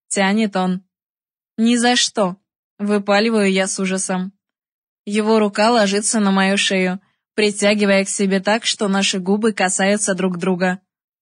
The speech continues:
«Запомни, никакого смущения, стеснения, страха, неуверенности в постели быть не может. Только ты, я и наши желания.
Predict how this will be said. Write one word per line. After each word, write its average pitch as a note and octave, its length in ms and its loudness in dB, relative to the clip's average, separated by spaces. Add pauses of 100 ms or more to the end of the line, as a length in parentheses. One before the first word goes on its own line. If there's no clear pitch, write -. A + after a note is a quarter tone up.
(440)
«Запомни, F#3 840 0 (160)
никакого G3+ 800 0
смущения, F#3+ 800 -2
стеснения, F#3+ 800 0
страха, F#3 680 -2 (300)
неуверенности G#3 880 2
в G3 80 -14
постели G3+ 500 0
быть G3 240 -2
не G3+ 100 2
может. F#3 460 0 (460)
Только G3+ 360 -2
ты, G3 400 -4 (300)
я F#3 420 0 (140)
и G3 140 -2
наши G3 400 0
желания. F3+ 680 0